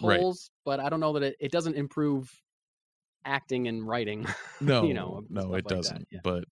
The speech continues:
Speaker 1: yeah,
Speaker 2: Yeah.
Speaker 1: it, that's, uh, that's a hundred percent it. Like, the Clone Wars made my prequel experience much better.
Speaker 2: Yeah. Yeah.
Speaker 1: So, yeah.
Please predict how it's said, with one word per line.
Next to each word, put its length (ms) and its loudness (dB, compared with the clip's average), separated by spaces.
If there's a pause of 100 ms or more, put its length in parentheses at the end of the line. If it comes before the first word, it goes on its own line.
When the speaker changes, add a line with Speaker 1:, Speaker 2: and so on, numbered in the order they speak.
(140)
Speaker 1:
yeah, 180 -2
Speaker 2:
Yeah. 160 -4
Speaker 1:
it, 300 0
that's, 400 2
uh, 260 -8 (480)
that's 220 0
a 60 -2
hundred 200 -2
percent 360 -2
it. 200 -8
Like, 320 -8
the 180 -4
Clone 260 0
Wars 260 -2
made 200 -2
my 140 0
prequel 420 -6
experience 680 -6
much 360 -6
better. 340 -2 (760)
Speaker 2:
Yeah. 180 -2 (480)
Yeah. 180 0 (120)
Speaker 1:
So, 420 -4
yeah. 220 -6